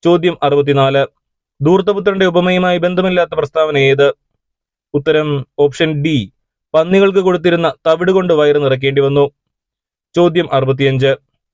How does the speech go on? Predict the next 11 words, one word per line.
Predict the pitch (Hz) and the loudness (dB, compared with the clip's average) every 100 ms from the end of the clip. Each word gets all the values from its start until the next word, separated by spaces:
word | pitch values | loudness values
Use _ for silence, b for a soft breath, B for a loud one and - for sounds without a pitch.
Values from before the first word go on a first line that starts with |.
| _ _ _ - | _ _ _ -4
നാം | 165 180 170 143 | 0 0 -2 -2
വിജനപ്രദേശത്തായതുകൊണ്ട് | 151 180 196 185 185 175 175 170 165 160 160 156 139 139 | 0 0 0 -2 -4 -2 0 0 0 0 2 2 0 -2
ഗ്രാമങ്ങളിലും | 151 165 185 185 185 170 | -2 0 -2 0 0 0
നാട്ടിൻപുറങ്ങളിലും | 160 170 175 180 180 180 175 | -2 -2 -4 -2 -2 -2 0
പോയി | 175 | -2
താമസിക്കുന്നതിനും | 165 165 165 160 156 160 156 156 147 - _ _ 160 | 0 -2 -4 -10 -6 -4 -2 -2 -6 -14 _ _ -4
ഭക്ഷണ | 165 196 190 | -2 -2 -2
സാധനങ്ങൾ | 196 196 190 185 | 0 0 0 0
വാങ്ങുന്നതിനും | 165 165 170 165 165 160 147 135 | 0 0 -2 0 0 -2 -6 -4
ജനങ്ങളെ | 139 165 180 180 | -2 -2 0 0
പറഞ്ഞയക്കുക. | 147 143 139 135 135 135 | 0 0 0 -2 0 0